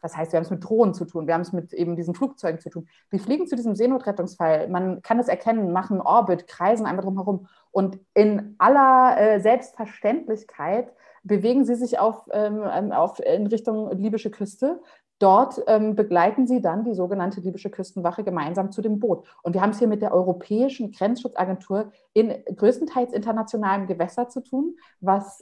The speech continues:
äh, Menschen zurückbringt und damit sich selbstverständlich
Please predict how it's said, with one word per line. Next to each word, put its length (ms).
äh, 360
Menschen 600
zurückbringt 840
und 500
damit 380
sich 320
selbstverständlich 1040